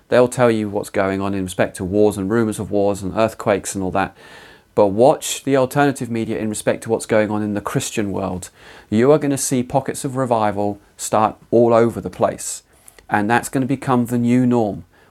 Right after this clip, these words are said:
One after another, after another, after another, after another. And it's gonna start small and then get bigger and then bigger and then bigger until eventually the world is on a wild, excuse me, on a wildfire for Jesus.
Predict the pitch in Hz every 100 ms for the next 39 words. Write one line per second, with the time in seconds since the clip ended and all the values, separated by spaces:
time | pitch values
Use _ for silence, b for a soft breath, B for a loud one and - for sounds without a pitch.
0 | b 98 120 131 127 127 120 104 127 127
1 | 131 - 107 - 98 113 123 120 - 98
2 | 92 95 104 123 127 - 104 104 101 98
3 | 110 - - - B B B B 104 104
4 | - 147 180 - 143 - - 135 110 92
5 | 87 - 104 107 123 131 - 117 95 -
6 | - 107 110 127 139 123 98 95 - 107
7 | 107 120 139 127 95 85 - 110 110 131
8 | 120 139 151 - 117 104 110 104 127 131
9 | 98 90 90 - _ _ - 107 113 104
10 | 98 110 113 95 90 - - 156 110 101
11 | 107 101 101 117 123 110 - 107 98 95
12 | - 104 95 - -